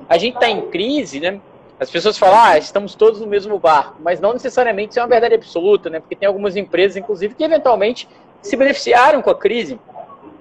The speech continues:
De repente, empresas que vendem máscara, material hospitalar, empresas que fazem entrega. Você pode ter tido algumas empresas que, nesse momento, pode ter tido até um aumento do faturamento, da margem de lucro.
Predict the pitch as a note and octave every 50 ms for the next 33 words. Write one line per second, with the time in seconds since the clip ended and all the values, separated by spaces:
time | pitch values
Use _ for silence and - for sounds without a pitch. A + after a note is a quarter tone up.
0 | - D3+ D#3 D#3+ D#3 D#3+ - - - D3 E3 D3+ - - C#3+ C#3+ D3+ B2 A#2+ B2
1 | C#3 D#3 F3 F3 D#3+ - - - C#3 C3 B2 - - - - - - - E3 -
2 | D#3+ D#3 D3+ D#3 D#3 D3+ - - - - D3+ D3 C3+ B2 C3 D3 E3 F3 E3+ D#3
3 | - - - - - - - D#3+ D#3 - - F3 G3+ F3+ D3+ - - - E3+ E3
4 | D#3 D#3+ D3+ C#3 - C#3 C#3 C#3 D#3+ E3+ F3+ E3+ D3 C3+ C3 - E3 - F#3+ F#3
5 | F#3+ G3+ - - G#3+ G#3+ G#3+ G3 G3+ G#3+ G#3 F3+ G#3 F3+ - F3+ F#3 F#3+ F#3+ -
6 | A3+ G#3 - A3 G#3+ A#3 A3+ - B3 A#3 - - G3+ - A#3+ A#3+ A3+ A#3 A#3 B3
7 | - C#4+ D4 C4 G3+ F3+ G3 A3 C4 C#4 - - F3 E3 - - E3 - - E3
8 | D#3 C#3 C3 C#3+ D#3+ F#3 F3+ F#3 D#3 D3 D3 C#3+ C#3+ D#3 D3+ D3 D3+ D3 C#3+ D3
9 | C#3 C#3+ D3 C#3 - - B2 -